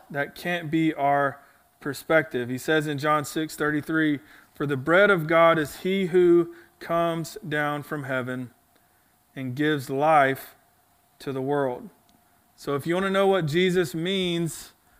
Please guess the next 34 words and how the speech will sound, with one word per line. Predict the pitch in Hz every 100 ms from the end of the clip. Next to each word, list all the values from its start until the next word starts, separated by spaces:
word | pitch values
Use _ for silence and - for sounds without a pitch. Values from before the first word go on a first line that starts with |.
| _
when | 156 151
he's | 170 175
referring | 156 147 175 180 185
to | - 170
himself | 165 156 - 156 151 151 - - _ -
as | 156 143
the | 151
bread | 139 165 170 165
in | 160
this | 151 -
whole | 170 175
passage, | - 180 170 151 139 - - _
he | - 156
mentions | 185 196 208 175
something | - 196 190 202
along | 185 170 170 160
the |
way | 147 143 139 131 - _ _ _ -
of | - 143 131
him | - 175 180 170
being | 175 175
the | 156
bread | 143 139 139 139
or | 143
the | 127
bread | 127 147 160
of | 151 143
life | 139 127
six | - - 175 -
times | - 151 143 127 117
in | - 127
just | 120 139 131 -
this | 139 135 - - _ _ _ _ _
passage. | 147 135 - 147 185 -